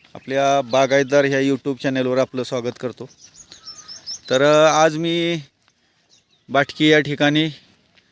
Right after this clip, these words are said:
श्री रमेश पवार यांच्या बागेमध्ये आलेलो आहे. यांच्या बागेचा बहर जो आहे, तो वीस फेब्रुवारी दोन हजार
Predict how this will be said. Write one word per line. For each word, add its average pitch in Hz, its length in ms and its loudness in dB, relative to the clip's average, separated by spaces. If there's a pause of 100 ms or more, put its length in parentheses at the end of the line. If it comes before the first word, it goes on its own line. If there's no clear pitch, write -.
(520)
श्री 139 220 2
रमेश 139 340 4
पवार 139 300 6
यांच्या 139 320 2
बागेमध्ये 131 500 2
आलेलो 120 280 2
आहे. 117 220 -6 (1400)
यांच्या 165 580 4
बागेचा 160 480 0
बहर 151 340 0
जो 151 120 -2
आहे, 127 320 0 (1000)
तो 139 100 -6
वीस 156 280 -2
फेब्रुवारी 151 540 4
दोन 143 220 2
हजार 143 200 2